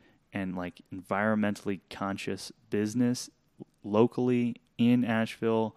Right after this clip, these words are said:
Um, and they built, like, a very, uh, I'd call it a compound at this point,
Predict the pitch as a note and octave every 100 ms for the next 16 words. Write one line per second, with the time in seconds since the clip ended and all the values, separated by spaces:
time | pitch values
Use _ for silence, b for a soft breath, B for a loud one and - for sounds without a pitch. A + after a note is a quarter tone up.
0 | b b b b - G2 F2+ F#2 A2 A2
1 | G#2 B2+ C#3 C#3+ G#2+ F#2+ G2+ G#2+ B2 B2+
2 | - G#2+ G2+ A2 - A2+ G2 - - G2+
3 | G2+ F2+ F2+ E2+ F2 - F#2 F2+